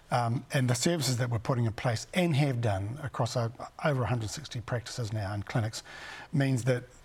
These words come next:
as soon as they see somebody, a medical professional, they can get referred immediately to somebody, the health improvement practitioner, uh,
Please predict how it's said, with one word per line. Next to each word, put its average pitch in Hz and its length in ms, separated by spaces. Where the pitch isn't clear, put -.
as - 100
soon 214 220
as 190 100
they 143 120
see 135 220
somebody, 123 580
a 117 80
medical 135 300
professional, 135 440
they 127 160
can 127 120
get 123 140
referred 120 340
immediately 143 600
to 113 120
somebody, 110 380
the 120 220
health 127 240
improvement 120 380
practitioner, 117 540
uh, 113 220